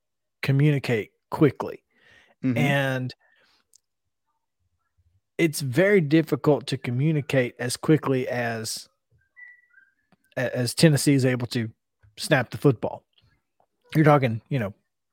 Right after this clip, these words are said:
Speaker 1: eight, nine seconds between plays.
Speaker 2: Mm-hmm.
Speaker 1: And when they make certain adjustments, like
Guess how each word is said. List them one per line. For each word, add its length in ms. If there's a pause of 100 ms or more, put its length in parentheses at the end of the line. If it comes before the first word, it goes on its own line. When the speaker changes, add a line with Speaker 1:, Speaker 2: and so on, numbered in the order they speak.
(120)
Speaker 1:
eight, 200
nine 240
seconds 380
between 340
plays. 500 (360)
Speaker 2:
Mm-hmm. 340 (500)
Speaker 1:
And 720 (260)
when 240
they 160
make 440 (320)
certain 400
adjustments, 680
like 240